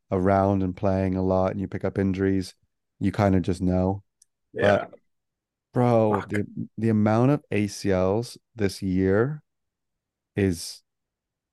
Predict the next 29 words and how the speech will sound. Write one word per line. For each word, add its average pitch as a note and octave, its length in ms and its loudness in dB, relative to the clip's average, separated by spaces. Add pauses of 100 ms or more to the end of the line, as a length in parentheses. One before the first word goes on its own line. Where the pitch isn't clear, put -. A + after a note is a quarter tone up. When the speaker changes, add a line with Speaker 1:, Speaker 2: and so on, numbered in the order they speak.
(540)
Speaker 1:
alarming. B2+ 760 2 (1080)
Speaker 2:
Yeah. F#2+ 340 0 (1500)
I - 20 -8
mean, G#2+ 100 -4
Speaker 1:
I - 20 0
don't - 0 -
Speaker 2:
they're C3 100 2
Speaker 1:
know C#3 80 4
Speaker 2:
saying C3 160 8
Speaker 1:
how C3 60 10
Speaker 2:
it's - 140 4
Speaker 1:
else G2 140 2
Speaker 2:
the A#2+ 120 8
Speaker 1:
to G#2+ 60 4
Speaker 2:
sched-, F3 260 -4 (500)
Speaker 1:
say - 60 -12
it. - 40 -12 (140)
Speaker 2:
the A2+ 80 0
scheduling, A2+ 760 2
the F2 80 2
games, G#2+ 340 -2
amount G#2 160 -2
of F2+ 80 -8
games G2+ 300 -2
of - 80 -20
football G2+ 260 -4
they're G2 120 -2
playing G2 300 -4
nowadays. G2 540 -6